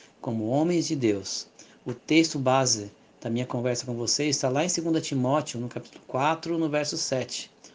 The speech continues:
onde diz assim: "Combati o bom combate, terminei a corrida, guardei a fé." Olha, e se você perdeu algum dos devocionais dessa semana, aconselho que você escute desde o primeiro áudio, pois estamos aí numa sequência incrível de palavra e aprendizado,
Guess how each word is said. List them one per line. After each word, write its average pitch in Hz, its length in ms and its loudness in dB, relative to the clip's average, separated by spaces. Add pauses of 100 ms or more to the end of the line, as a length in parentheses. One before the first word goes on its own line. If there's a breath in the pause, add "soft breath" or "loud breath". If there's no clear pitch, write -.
(140 loud breath)
onde 120 220 -4
diz 123 220 0
assim: 104 480 -2
"Combati 110 420 0
o 170 60 6
bom 165 120 6
combate, 160 600 2 (420 loud breath)
terminei 131 420 2
a 127 40 -4
corrida, 185 640 0 (340 soft breath)
guardei 113 380 0
a 113 60 0
fé." 101 260 -8 (1040 loud breath)
Olha, 143 240 4
e 123 60 2
se - 140 2
você 170 200 4
perdeu 196 380 0
algum 156 260 0
dos 151 160 -4
devocionais 127 640 0
dessa 117 220 -4
semana, 120 480 0
aconselho 135 420 -4
que 135 80 -4
você 139 220 0
escute 135 380 -2
desde 135 240 2
o 143 40 -6
primeiro 143 380 -2
áudio, 113 340 2 (480 loud breath)
pois 123 180 2
estamos 131 420 2
aí 131 100 2
numa 131 140 0
sequência 131 420 -2
incrível 135 380 0
de 127 80 0
palavra 131 520 -2
e 151 60 -2
aprendizado, 120 720 -4